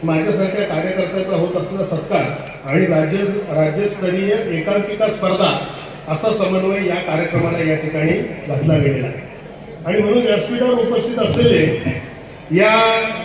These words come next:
सामाजिक आणि सांस्कृतिक प्रतिष्ठानाचे आधारस्तंभ माननीय प्रकाश भाऊ,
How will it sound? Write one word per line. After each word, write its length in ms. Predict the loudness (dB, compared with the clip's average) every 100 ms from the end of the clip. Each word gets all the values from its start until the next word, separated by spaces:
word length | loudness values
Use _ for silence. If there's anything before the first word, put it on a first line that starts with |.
| -10 -12 -14 -14 -18 -4
सामाजिक 460 | 2 4 6 6 4
आणि 140 | 4 4
सांस्कृतिक 600 | 6 4 2 0 0 0
प्रतिष्ठानाचे 1080 | 0 2 2 4 4 4 2 2 2 2 0
आधारस्तंभ 680 | 2 4 4 2 0 0 2 6
माननीय 440 | 6 8 8 6 4 0 -2 -2 -4 0
प्रकाश 300 | 2 2 2
भाऊ, 180 | 4